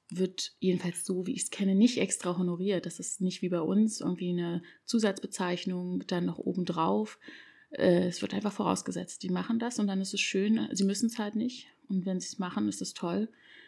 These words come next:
Aber das ist ja auch für die persönliche Entwicklung, für viele Leute, die ich kenne, die eben in der Pflege arbeiten, natürlich wollen die auch weiterkommen. Die sind interessiert, denen macht es Spaß, was sie da tun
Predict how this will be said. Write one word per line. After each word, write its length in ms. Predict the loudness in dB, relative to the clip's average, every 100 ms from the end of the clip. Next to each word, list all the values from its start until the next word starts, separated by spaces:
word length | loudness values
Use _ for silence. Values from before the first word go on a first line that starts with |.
| -8
Aber 200 | 4 6
das 140 | 6 4
ist 120 | 2
ja 100 | 2
auch 60 |
für 120 | 0 0
die 80 |
persönliche 500 | 2 4 8 8 8
Entwicklung, 400 | 0 -2 0 0
für 120 | 0 -6
viele 500 | 0 2 4 2 0 -14 -20 -20 -20 -20 _ _ _ 2
Leute, 280 | 6 6
die 80 | 2
ich 140 | -2 0
kenne, 340 | 4 4 2
die 280 | -2 0 2
eben 100 | 2
in 100 | 2
der 120 | 0
Pflege 300 | 0 -2 0
arbeiten, 640 | -2 0 0 0 0 0
natürlich 460 | 0 -2 2 2 4
wollen 120 | 0
die 80 | 0
auch 140 | 0
weiterkommen. 460 | -2 -4 -8 -4 -2
Die 60 |
sind 160 | 0 -2
interessiert, 480 | -2 -2 -2 0 0
denen 120 | 0
macht 160 | -2 -2
es 80 |
Spaß, 340 | 0 2 0 0
was 140 | -4
sie 60 | -2
da 120 | -4
tun 440 | -4 -4 -2 -2